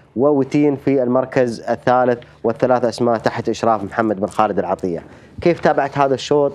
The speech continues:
آه، مبارك؟ وأعتقد بأنها، أنه كان شوط مريح بالنسبة للمشاغب، أنك تحقق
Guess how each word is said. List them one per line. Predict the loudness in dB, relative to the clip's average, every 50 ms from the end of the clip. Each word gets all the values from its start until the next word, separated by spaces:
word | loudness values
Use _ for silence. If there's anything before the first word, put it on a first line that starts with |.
| -6 -16 -20 -20 -20 -8 -2 0
آه، | 0 2 2 0 0 -2 -2 -2 -2
مبارك؟ | 0 2 4 4 4 4 2 2 2
وأعتقد | 0 0 0 -2 -2 0 0 0 2 2
بأنها، | 2 2 2 2 0 0 0 0 -2 -4 -6 -14 -20 _ _ _ _ -2
أنه | 0 2 2 0 0
كان | 0 0 0 0 0
شوط | 0 0 0 0 0 0 -4 -6 -4 0
مريح | 2 4 4 4 4 2 0 -2 -2
بالنسبة | 0 0 0 -2 0 0 0 0
للمشاغب، | 2 2 0 -2 -2 0 0 -2 0 -2 -6 -10 -12 -20 _ _ _ _ _ -2
أنك | -2 -2 -2 -4
تحقق | -6 -2 -2 -2 0 0 -2 -2